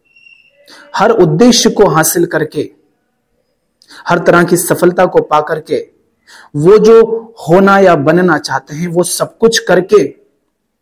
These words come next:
और अंततः अर्जुन तुझे भी युद्ध से भाग करके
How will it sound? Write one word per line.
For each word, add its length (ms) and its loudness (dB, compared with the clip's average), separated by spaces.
और 100 2
अंततः 500 -2
अर्जुन 340 2
तुझे 480 -2
भी 120 4
युद्ध 320 0
से 200 0
भाग 400 -4
करके 520 -2